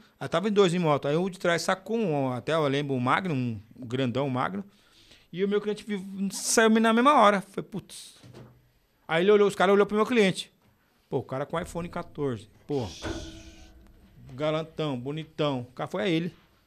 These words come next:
O cara virou pra ele, né? O cara virou pra ele, irmão. Foi agora. Fez volta. Só abri aqui e mandei. Aí na hora que eles viram que eu tava, que eu ia, ia, que ia vir,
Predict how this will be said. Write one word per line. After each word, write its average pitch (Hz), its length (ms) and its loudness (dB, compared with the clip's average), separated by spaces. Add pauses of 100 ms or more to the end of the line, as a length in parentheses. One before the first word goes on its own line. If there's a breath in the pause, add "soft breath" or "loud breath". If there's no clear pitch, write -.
(120)
O 151 80 -14
cara 170 300 -2
virou 190 340 0
pra 214 160 -2
ele, 185 100 0
né? 170 60 -2
O - 120 -10
cara 175 160 -4
virou 190 180 -8
pra 196 180 -6
ele, 190 160 -2
irmão. 190 160 -2
Foi 147 200 -6
agora. 151 360 -4 (140)
Fez 147 240 -8
volta. 139 420 2 (520)
Só - 160 -6
abri 165 280 -2
aqui 190 320 -8 (180)
e 233 200 -6
mandei. 214 480 -2 (260 soft breath)
Aí 160 120 6
na 185 80 6
hora 170 60 0
que 214 60 4
eles 214 140 4
viram 185 240 4
que 208 100 -2
eu 190 80 6
tava, 151 340 4
que - 120 -2
eu 151 140 8
ia, 147 260 6 (220)
ia, 117 140 -4
que 120 120 -10
ia 131 80 -2
vir, 156 220 -10